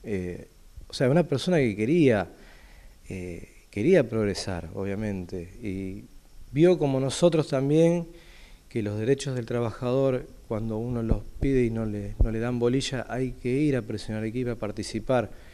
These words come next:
de la manera correcta. Y, y él también lo entendía así, una persona muy inteligente, una persona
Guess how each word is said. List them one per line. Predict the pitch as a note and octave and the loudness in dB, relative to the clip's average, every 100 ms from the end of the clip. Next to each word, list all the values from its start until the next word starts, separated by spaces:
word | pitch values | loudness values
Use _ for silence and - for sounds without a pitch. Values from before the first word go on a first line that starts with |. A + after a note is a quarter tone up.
| - - - - - | -20 -20 -18 -20 -12
de | G2+ | -6
la | G2+ | -4
manera | G#2 A2 B2+ C3+ - - | -2 0 2 2 0 -6
correcta. | - A2 C3+ B2+ G#2 - G2+ G2 - - - - - - - | -4 4 8 8 6 -2 -4 -6 -18 -20 -20 -20 -20 -20 -12
Y, | - A#2 A2 A2 | -4 0 0 2
y | C3 | 4
él | E3 | 4
también | E3 D#3+ E3 | 6 4 4
lo | D#3+ | 4
entendía | C3+ C#3+ | 2 2
así, | C3 - D3+ | 2 2 2
una | C#3 | 2
persona | A#2 A2+ B2+ B2 | 0 -4 -4 -2
muy | D#3 F3 | 2 2
inteligente, | C3 A#2 - E3 E3 D3 C#3+ | 0 -4 2 4 6 4 0
una | B2+ | -2
persona | A2+ A2 - C3 A#2+ A#2 | -2 -6 -6 -4 -4 -4